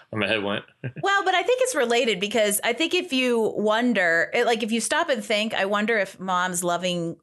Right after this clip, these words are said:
Speaker 2: obliviousness was actually a huge blessing.
Speaker 1: Absolutely.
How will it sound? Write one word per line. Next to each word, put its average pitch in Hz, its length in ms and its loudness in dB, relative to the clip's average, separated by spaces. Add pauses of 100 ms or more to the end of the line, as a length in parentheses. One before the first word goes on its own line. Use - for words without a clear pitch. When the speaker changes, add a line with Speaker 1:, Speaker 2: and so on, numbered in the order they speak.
(240)
Speaker 2:
obliviousness 185 960 0 (320)
was 185 220 -2
actually 226 600 0
a 175 100 0
huge 165 360 -4
blessing. - 400 -4 (1040)
Speaker 1:
Absolutely. 120 520 0